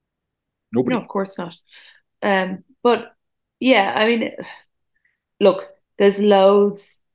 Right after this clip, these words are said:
Speaker 2: there's loads of issues. There's loads of things that make up the housing crisis. There's problems,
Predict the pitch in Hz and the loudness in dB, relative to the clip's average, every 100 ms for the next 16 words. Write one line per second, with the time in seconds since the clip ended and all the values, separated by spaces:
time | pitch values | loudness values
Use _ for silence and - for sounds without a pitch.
0 | _ - 202 196 190 196 190 196 202 - | _ -2 -2 0 0 0 2 2 0 -4
1 | 175 165 - - 143 - 170 165 - - | -2 -4 -4 -12 -14 -4 -2 -2 -6 -10
2 | 175 170 170 175 185 175 180 175 170 156 | -4 0 0 0 -2 -6 -6 -8 -6 -6
3 | 156 151 185 196 180 156 151 160 156 - | -4 -4 -4 -6 -6 -4 -4 -6 -10 -10
4 | - - - 151 - 180 180 175 170 | -12 -8 -4 -4 -4 -6 -4 -6 -8